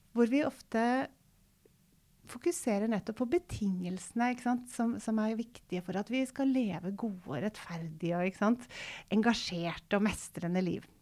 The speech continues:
Så, så livskvalitet er liksom begrepet jeg oftest bruker. Men, men på mange måter så er kanskje det nærmere den, den, det lykkebegrepet som man brukte i antikken.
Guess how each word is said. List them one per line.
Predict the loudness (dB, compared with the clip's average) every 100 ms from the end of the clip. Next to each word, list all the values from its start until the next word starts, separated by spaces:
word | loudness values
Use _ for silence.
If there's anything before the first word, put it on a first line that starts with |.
| _ 0
Så, | 4 4 4
så | 4 4
livskvalitet | 2 -4 -6 0 2 4 4 4
er | 2 0
liksom | -2 -2
begrepet | -2 0 -2 -2 -6
jeg | -6 -12
oftest | -12 -6 -4 4
bruker. | 4 6 2 2 -20 -20 -20 -20 -20 2
Men, | 8 8 8 4
men | 2 4
på | 4
mange | 2 2
måter | 0 0 0
så | 0
er | -4
kanskje | -4 2
det | 4 4 -2 -18 -20 0
nærmere | 4 6 6 2 2 4
den, | 4 4 2 -4 -16
den, | -4 -2 0 0 2
det | 2 4
lykkebegrepet | 0 -4 -6 -4 -4 -6 -6
som | -2
man | 0
brukte | 0 -2
i | -6
antikken. | -6 -10 -20 _ -2 -2